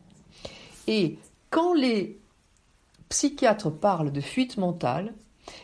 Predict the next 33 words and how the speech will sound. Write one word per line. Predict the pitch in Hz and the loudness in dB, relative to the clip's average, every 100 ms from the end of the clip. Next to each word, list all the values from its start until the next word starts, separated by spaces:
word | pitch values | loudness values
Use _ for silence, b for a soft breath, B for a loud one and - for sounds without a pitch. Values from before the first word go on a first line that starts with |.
| - | 2
les | 175 185 | 4 4
énergéticiens | 254 254 226 214 220 214 240 247 | 4 2 0 -2 -4 -4 -4 -4
parlent | 247 208 185 | 0 2 2
de | 165 | 0
perte | 170 - 233 233 - | -2 0 -2 0 -2
d'âme. | 165 135 87 - - - _ B B - | 0 0 -2 -6 -12 -18 _ B B -18
Fuite | - - 277 285 - | -14 0 0 2 0
mentale, | 226 214 208 165 151 | -2 0 2 2 0
perte | - 240 - 202 | 0 -2 0 -2
d'âme, | 165 160 185 233 - - | 2 0 0 -4 -10 0
j'y | 165 185 240 | 2 4 2
ai | 240 | 2
vu | 196 220 277 | 0 2 2
un | 208 190 | 2 2
lien. | 170 160 156 - - _ _ _ _ _ _ - - | 2 2 0 -4 -16 _ _ _ _ _ _ -18 0
L'âme, | 156 180 202 214 | 6 6 4 0
qu'est-ce | 202 - | -2 -2
que | 160 | -4
c'est | - 180 | -2 -4
finalement ? | 180 156 147 180 208 B B B | -2 0 0 -2 -4 B B B
C'est | - 170 | 2 4
le | 170 | 4
support | - 156 175 147 | 0 0 0 2
de | 151 | 2
notre | 147 143 | 0 -2
confiance | 147 139 - 139 - | -4 -6 -4 -6 -4
en | 131 | -6
soi, | - - - - _ _ _ | -6 -6 -8 -14 _ _ _
de | 147 151 | -2 0
notre | 151 - | 0 -2
estime | 180 - - 165 | -6 -4 -2 -2
de | 151 | -2
soi, | - - 139 | -4 -6 -8